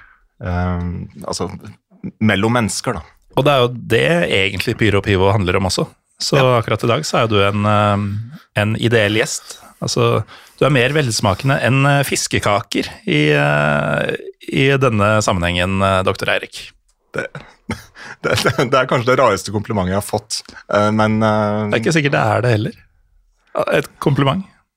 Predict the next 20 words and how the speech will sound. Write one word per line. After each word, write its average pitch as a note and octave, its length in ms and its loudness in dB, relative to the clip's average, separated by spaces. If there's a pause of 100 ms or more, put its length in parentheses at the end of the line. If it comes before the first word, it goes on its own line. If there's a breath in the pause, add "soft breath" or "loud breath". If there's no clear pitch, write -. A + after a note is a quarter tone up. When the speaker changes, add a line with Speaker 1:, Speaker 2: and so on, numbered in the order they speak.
(460 soft breath)
Speaker 2:
En B2 180 4
kompliment. C#3 520 -2
Nå E3 80 2
har E3+ 100 4
det D3+ 120 0
blitt, D3+ 300 -4
eh, D3 460 4
sidestilt G#2+ 480 0
for B2+ 100 0
øvrig. B2 240 -2 (180)
Nå D#3 140 2
går C3 180 4
det G2 60 2
an A2 120 0
å - 20 -2
si B2 120 0
et G2 140 -4
kompliment. G#2+ 360 0 (440)
Speaker 1:
Ja, G#2+ 180 4
altså, F#2 320 0